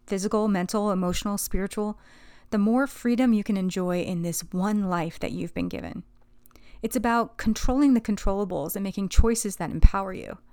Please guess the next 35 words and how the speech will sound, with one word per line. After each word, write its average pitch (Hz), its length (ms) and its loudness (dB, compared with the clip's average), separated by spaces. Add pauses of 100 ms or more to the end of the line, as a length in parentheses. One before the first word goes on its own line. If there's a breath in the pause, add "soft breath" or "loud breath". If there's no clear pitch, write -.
(540 soft breath)
Of - 180 -4
course, 311 320 0
there 240 140 0
are 233 60 0
circumstances 196 640 -4
beyond 180 400 -2
our 208 100 -2
control, 156 580 -4
such - 320 -4
as 175 240 -6 (120)
different 202 300 -4
things 208 260 -4
that - 120 -8
people 202 220 -6
may 180 120 -4
have 175 120 -4
been 170 160 -8
born 233 300 2
with, 220 300 0
or 170 280 0 (360 loud breath)
chronic 202 280 0
disease 214 500 0
or 180 140 -2
accidents 196 500 -4
that 180 120 -8
have 185 220 -6
lasting 175 380 -4
effects. - 520 -8 (440 soft breath)
I'm 254 80 2
not 294 120 4
talking 196 320 0
about 175 200 -2
any - 160 -6
of - 100 -10
that. - 260 -10